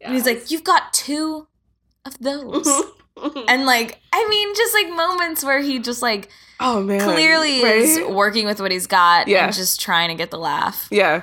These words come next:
Speaker 1: yeah.
Speaker 2: And he
Speaker 1: It's
Speaker 2: gets
Speaker 1: hilarious,
Speaker 2: it.
Speaker 1: yeah.
Speaker 2: He, like, he's really good.
Speaker 1: Yeah.
Speaker 2: I don't know.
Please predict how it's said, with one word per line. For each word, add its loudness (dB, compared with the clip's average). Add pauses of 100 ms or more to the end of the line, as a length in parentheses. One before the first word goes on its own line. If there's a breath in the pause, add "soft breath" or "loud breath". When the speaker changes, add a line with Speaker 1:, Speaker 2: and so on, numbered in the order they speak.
(160)
Speaker 1:
yeah. 2 (600)
Speaker 2:
And 0
he 4
Speaker 1:
It's 0
Speaker 2:
gets 4
Speaker 1:
hilarious, 0
Speaker 2:
it. -4
Speaker 1:
yeah. 0
Speaker 2:
He, -2
like, -2
he's -4
really -4
good. -2
Speaker 1:
Yeah. 4 (580 loud breath)
Speaker 2:
I -6
don't -8
know. -18